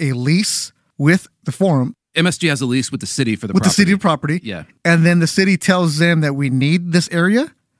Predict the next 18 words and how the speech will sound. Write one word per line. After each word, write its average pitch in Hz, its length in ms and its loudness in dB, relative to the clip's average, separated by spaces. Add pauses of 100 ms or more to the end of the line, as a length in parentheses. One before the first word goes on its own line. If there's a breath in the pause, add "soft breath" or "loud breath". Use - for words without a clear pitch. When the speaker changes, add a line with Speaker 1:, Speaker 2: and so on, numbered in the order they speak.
(140)
Speaker 2:
Well, 147 160 0
according 180 400 0
to 127 120 -4
M 135 100 2
S 120 200 -2
G's 110 680 -2
court 120 260 -2
filings 98 720 -2
and, 95 220 -2
you 117 60 0
know, 98 120 0
how 101 80 -4
people 120 340 -4
are 104 120 0
in 98 80 -4
court 107 220 -6
filings, 107 500 -2
there's 101 200 -8